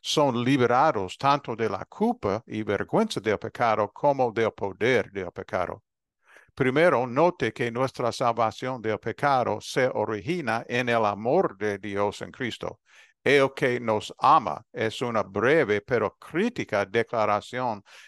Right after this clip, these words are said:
de la motivación que nos trajo la salvación. Rara vez hemos visto personas ganadas para Cristo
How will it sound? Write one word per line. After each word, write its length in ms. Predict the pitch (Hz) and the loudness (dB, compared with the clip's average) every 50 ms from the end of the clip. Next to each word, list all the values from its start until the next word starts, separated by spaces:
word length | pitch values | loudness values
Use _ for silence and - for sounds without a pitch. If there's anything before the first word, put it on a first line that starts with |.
| _ _ | _ _
de 220 | - 117 120 123 | 4 6 6 6
la 180 | 117 117 113 101 | 8 6 4 4
motivación 1300 | 98 107 120 139 160 160 - - 139 123 113 120 123 123 113 - - 135 139 156 151 120 110 101 98 | 2 0 -2 0 0 -2 -4 -8 -10 -6 -2 0 0 0 -2 -4 -6 -6 -4 -2 -2 -4 -6 -8 -10
que 180 | - 135 110 104 | -8 -8 -8 -6
nos 320 | 110 113 104 98 - - | -6 -6 -6 -6 -8 -10
trajo 560 | - - 147 143 143 143 127 95 101 104 101 | -4 0 2 4 4 2 2 0 -2 -4 -2
la 160 | 98 98 95 | -2 -2 -2
salvación. 840 | - - - 104 95 95 98 92 90 - - - 113 110 85 - - _ _ _ _ _ _ _ _ _ _ _ _ | -2 -2 0 0 0 0 -2 -4 -6 -6 -8 -6 -4 -4 -4 -6 -10 _ _ _ _ _ _ _ _ _ _ _ _
Rara 480 | - 113 - - 127 135 147 156 151 151 | -8 -8 -2 2 2 4 4 4 2 2
vez 380 | 147 139 127 117 110 - - | 2 2 2 2 2 0 -2
hemos 320 | 131 120 123 113 107 - - | -2 0 0 -2 -4 -4 -6
visto 440 | 117 131 151 143 - - 117 110 - | -4 -2 -2 -2 -2 -2 -2 -2 0
personas 600 | - 113 104 - - 147 135 131 117 98 - - | -2 -4 -6 -2 0 0 0 0 -2 -6 -4 -2
ganadas 580 | - 113 113 110 117 131 131 120 107 101 - | 0 0 0 2 2 2 2 2 0 -4 -2
para 280 | - 120 110 101 98 - | 0 0 0 0 -2 -6
Cristo 580 | - - 175 180 156 - - 113 104 104 - | -6 -6 -6 -6 -6 -6 -6 -6 -6 -6 -8